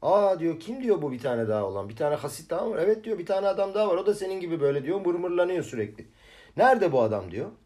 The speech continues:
"Şu bilmem, şurada, şu, şu alt katta oturuyor." "Peki," diyor. O arada, e, eski Rusya'daki hapishanelerde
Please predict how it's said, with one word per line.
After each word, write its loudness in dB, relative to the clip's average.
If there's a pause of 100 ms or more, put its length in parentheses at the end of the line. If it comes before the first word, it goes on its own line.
(720)
"Şu -14
bilmem, -2
şurada, -2
şu, -10
şu -8 (140)
alt 2
katta -6
oturuyor." -8
"Peki," -6
diyor. -12 (540)
O 4
arada, 2 (120)
e, -4 (1300)
eski -8
Rusya'daki -4
hapishanelerde -4